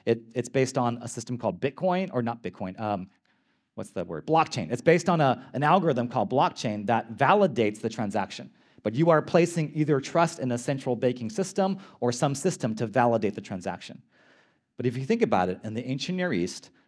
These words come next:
there was no central bank. Okay, there's no Federal Reserve, there's no F D I C, there's no internet. And so how did banking transactions, how did debt operate? It operates on trust.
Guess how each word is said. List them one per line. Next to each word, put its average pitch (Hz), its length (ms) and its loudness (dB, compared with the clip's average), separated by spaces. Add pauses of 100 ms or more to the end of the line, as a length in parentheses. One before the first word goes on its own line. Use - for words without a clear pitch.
there 117 180 2
was 127 400 4
no 113 420 2 (220)
central 101 420 -6
bank. 76 500 -10 (680)
Okay, 85 200 -10
there's 98 200 -6
no 117 140 0
Federal 127 360 0
Reserve, 95 360 -2
there's 104 180 -4
no 110 100 0
F 110 120 0
D 113 120 -2
I 120 100 2
C, 107 220 -2
there's 101 160 -4
no 131 120 -2
internet. 95 440 -4 (380)
And 110 120 -6
so 123 120 -2
how 151 420 2
did 113 520 0 (320)
banking 123 420 -2
transactions, 101 600 -4
how 139 160 0
did 139 160 0
debt 117 220 2
operate? 165 460 -2 (1200)
It 101 80 -4
operates 104 420 -2
on 87 100 -8
trust. - 400 -10